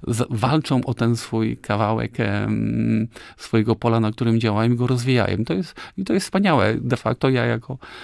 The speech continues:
prezes parku tylko się przyglądam, e, inicjatywom ludzi, którzy, e, pracują. E, bo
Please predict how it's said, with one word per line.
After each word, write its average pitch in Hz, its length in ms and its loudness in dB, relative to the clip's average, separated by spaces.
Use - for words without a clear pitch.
prezes 117 300 4
parku 117 260 4
tylko 117 220 0
się 127 120 -6
przyglądam, 135 640 8
e, 113 600 2
inicjatywom 123 720 6
ludzi, 135 340 8
którzy, 113 260 0
e, 107 640 0
pracują. 117 580 2
E, 117 360 4
bo 143 680 2